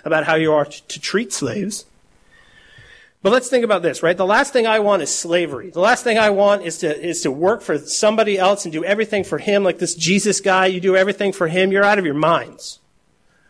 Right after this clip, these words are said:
Okay, well, um, okay, so your home loan is five hundred thousand dollars through Bank of America. Your car loan's forty thousand dollars through Bank of America. Your personal loan that, because you wanna have the affluence your parents had, but you wanna have it twenty years earlier.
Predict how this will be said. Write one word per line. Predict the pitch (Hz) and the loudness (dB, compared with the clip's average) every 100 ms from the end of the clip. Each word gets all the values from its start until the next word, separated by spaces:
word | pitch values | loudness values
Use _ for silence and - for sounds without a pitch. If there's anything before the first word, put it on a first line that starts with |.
| _ | _
Okay, | 185 175 | -2 0
well, | 156 165 160 147 - | 0 2 0 -2 -4
um, | 156 143 127 - _ _ _ _ _ _ _ _ _ _ _ _ | 0 0 -2 -14 _ _ _ _ _ _ _ _ _ _ _ _
okay, | 160 151 | -4 -2
so | 208 | 2
your | 190 | 2
home | 160 220 254 | 2 2 2
loan | 175 131 127 151 - | 0 0 -4 -8 -12
is | - | -6
five | - 180 | 0 2
hundred | 185 180 170 | 2 0 0
thousand | 156 147 127 | 0 0 0
dollars | 123 127 156 - | 0 0 -2 -6
through | - 135 127 123 147 | -6 -2 -2 -4 -4
Bank | 135 | -4
of | 131 | -4
America. | 120 113 127 185 - _ _ _ | -6 -6 -4 -4 -4 _ _ _
Your | 135 | -14
car | 131 147 196 | -8 -2 0
loan's | 156 127 127 | 0 -6 -10
forty | - 247 208 | -8 -8 -6
thousand | 147 123 127 | -6 -4 -2
dollars | 120 123 131 | -2 -2 -4
through | 127 | -6
Bank | 117 123 120 | -6 -6 -6
of | 123 | -8
America. | 117 117 131 190 - _ _ _ _ _ _ - | -8 -8 -4 -6 -6 _ _ _ _ _ _ -6
Your | 147 | -2
personal | 170 175 185 160 | 0 0 0 -2
loan | 139 131 139 | 0 0 0
that, | 131 - _ _ _ _ - | -2 -8 _ _ _ _ -10
because | 143 143 | -6 -2
you | 147 | 0
wanna | 156 147 | 2 2
have | 147 143 | 0 0
the | 139 | -2
affluence | 131 156 143 143 | -2 -2 -2 -4
your | 127 | -2
parents | 185 180 160 | 0 0 0
had, | 131 131 | 0 0
but | 135 | 0
you | 147 | -2
wanna | 143 123 | -2 0
have | 139 | -2
it | 131 | -4
twenty | - 147 | -4 -2
years | 135 127 151 | 0 0 0
earlier. | 160 135 123 160 | 0 2 0 -2